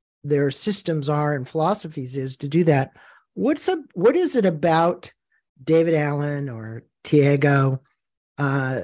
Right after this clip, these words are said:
that you believe in their system so much that you would have gone to this extra effort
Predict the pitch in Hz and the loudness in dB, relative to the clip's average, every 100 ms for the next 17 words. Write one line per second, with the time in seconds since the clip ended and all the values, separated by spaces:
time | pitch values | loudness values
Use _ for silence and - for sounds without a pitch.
0 | - 147 160 165 - 196 156 190 247 220 | -6 2 4 4 0 -6 0 2 2 2
1 | 208 208 190 185 160 151 - 170 - 160 | 2 2 2 0 -2 -4 -6 -8 -4 -4
2 | 143 - 160 147 175 143 - 135 - 147 | -4 -4 -4 -2 -2 -4 -8 -10 -6 -4
3 | 135 139 123 143 156 190 180 143 143 - | -2 -4 -4 -2 0 0 -2 -6 -8 -8
4 | 123 147 - 190 185 175 175 143 131 - | -6 -6 -4 -6 -2 -2 -2 -4 -6 -8